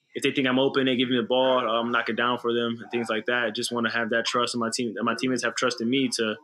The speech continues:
to get me the ball when I'm open and, uh, I'll knock it down for them, uh, things like that. But honestly, the first thing when I step on the court,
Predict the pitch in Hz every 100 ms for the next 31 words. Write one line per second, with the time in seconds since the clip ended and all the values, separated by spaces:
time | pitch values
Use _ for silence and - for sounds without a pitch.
0 | - _ _ - 120 135 131 131 120 127
1 | 131 127 120 123 120 120 123 135 131 127
2 | 120 117 117 113 107 - 117 123 117 113
3 | 120 120 120 123 127 120 - 110 110 110
4 | 123 120 - 117 117 120 123 113 117 113
5 | - - - _ - 131 135 131 127 143
6 | 143 143 135 127 135 120 123 - 143 135